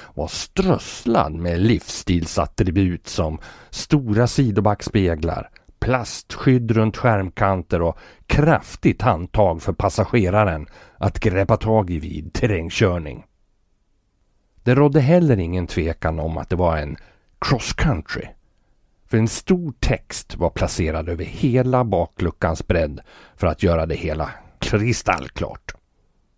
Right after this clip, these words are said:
Premiärturen gick mellan Fagersta och Köpenhamn. Och en gång visade sig södra delarna av landet från sin sämsta sida vädermässigt.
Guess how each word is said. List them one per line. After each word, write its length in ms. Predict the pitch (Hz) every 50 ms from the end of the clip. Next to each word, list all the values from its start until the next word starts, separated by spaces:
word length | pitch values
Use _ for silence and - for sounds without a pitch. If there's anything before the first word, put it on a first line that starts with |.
| _ _ _ _ _ _ _ _ _ _ _ _ -
Premiärturen 920 | - 135 139 143 147 143 135 135 131 - - 165 156 160 151 123 95 98
gick 260 | 98 98 92 - -
mellan 300 | 95 90 82 80 80 82
Fagersta 460 | - - 92 80 85 92 - - -
och 80 | 85 80
Köpenhamn. 680 | - - 82 78 - - 80 - - - 65 - - - - - - - _ _ _ _ _ _ _ _ _ _ _ _ _ _ _ _ _
Och 180 | - - 120 107
en 200 | 101 95 98 98
gång 260 | 87 85 85 85 85
visade 560 | 90 85 76 73 - - - 87 82 87 82
sig 280 | 76 - - 85 78 80
södra 540 | - - - 170 120 95 95 95 104 98 87
delarna 440 | 107 104 92 87 92 92 90 95
av 140 | 95 92 90
landet 520 | 95 92 90 92 95 92 95 92 - - - - - - - - -
från 340 | - 147 156 170 165 151
sin 560 | 143 - - 147 143 139 139 139 139 135 135 127
sämsta 760 | - - - - - 139 120 104 101 92 - - - 123 98
sida 500 | - - 131 98 82 82 78 85 82 82
vädermässigt. 880 | 80 85 78 73 71 80 80 85 90 95 - - - 69 - - -